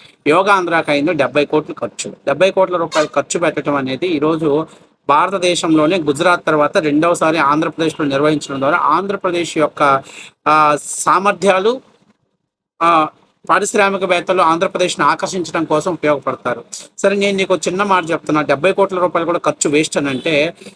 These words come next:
జగన్మోహన్ రెడ్డి రంగులు పిచ్చికి వేయటానికి పన్నెండు వందల కోట్లు, తీయటానికి పన్నెండు వందల కోట్లు, మళ్ళీ దాన్ని రంగులు మార్చడానికి, మార్చినందుకు పన్నెండు వందల కోట్లు. అంటే దాదాపుగా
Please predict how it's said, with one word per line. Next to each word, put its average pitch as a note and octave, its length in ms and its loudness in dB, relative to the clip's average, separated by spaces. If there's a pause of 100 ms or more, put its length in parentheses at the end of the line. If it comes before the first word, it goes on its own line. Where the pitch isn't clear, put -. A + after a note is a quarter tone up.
(140)
జగన్మోహన్ G3 560 2
రెడ్డి E3+ 180 0
రంగులు F#3 380 2
పిచ్చికి E3 720 0
వేయటానికి G3 540 2
పన్నెండు E3+ 260 -2
వందల E3+ 140 -2
కోట్లు, D#3+ 360 -2
తీయటానికి F3+ 480 -2
పన్నెండు D#3+ 220 0
వందల D#3 140 0
కోట్లు, D3+ 340 -2
మళ్ళీ E3 240 0
దాన్ని F3 300 0 (340)
రంగులు A3+ 340 4
మార్చడానికి, G3+ 680 2
మార్చినందుకు G3 600 0
పన్నెండు F3 260 0
వందల D#3+ 100 0
కోట్లు. D#3 220 -2
అంటే F3 120 -2
దాదాపుగా F3 720 2